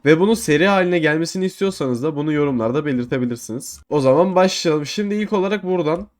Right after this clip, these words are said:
bir görev almamız gerekiyor. Bu arada şöyle bir dipnot geçeyim. Ben bu oyunu oynadım. Ana hesabımda maxladım fakat ana hesabım ban yediği için şu anda oynayamıyorum.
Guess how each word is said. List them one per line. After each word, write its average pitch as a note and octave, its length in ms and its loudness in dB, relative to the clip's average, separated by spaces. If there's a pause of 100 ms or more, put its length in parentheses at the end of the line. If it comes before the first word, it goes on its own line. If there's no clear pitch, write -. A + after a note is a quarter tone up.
(220)
bir F#3+ 160 -4
görev F#3+ 300 2
almamız B2+ 420 0
gerekiyor. A#2 500 -4 (120)
Bu C3 100 6
arada E3+ 220 6
şöyle D3+ 340 0
bir D#3+ 120 -2
dipnot C#3+ 380 0
geçeyim. F#3 380 -4
Ben D#3+ 200 0
bu F3 80 4
oyunu F3+ 240 2
oynadım. C#3 500 0
Ana C3+ 160 0
hesabımda C#3 540 -2
maxladım D#3+ 560 -4
fakat D#3 300 -6
ana C#3 180 -2
hesabım C#3+ 460 -2
ban C#3 120 2
yediği C#3 280 -2
için E3+ 180 -6
şu D#3 180 -6
anda C3 220 -2
oynayamıyorum. C#3 680 -2